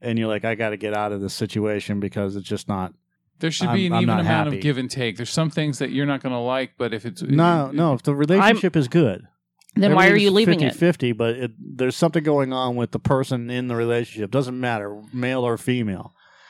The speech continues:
Speaker 1: They're unhappy with themselves somehow, some way, for some reason.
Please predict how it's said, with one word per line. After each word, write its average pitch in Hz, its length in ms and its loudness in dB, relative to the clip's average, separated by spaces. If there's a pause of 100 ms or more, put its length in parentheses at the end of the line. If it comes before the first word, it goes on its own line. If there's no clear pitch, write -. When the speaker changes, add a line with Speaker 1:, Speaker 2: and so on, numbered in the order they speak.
(220)
Speaker 1:
They're 139 240 4
unhappy 139 380 2
with 127 180 -2
themselves - 680 -4 (100)
somehow, 139 680 -2
some 127 280 -2
way, 113 320 -4
for - 160 -6
some 113 320 -4
reason. 104 400 -8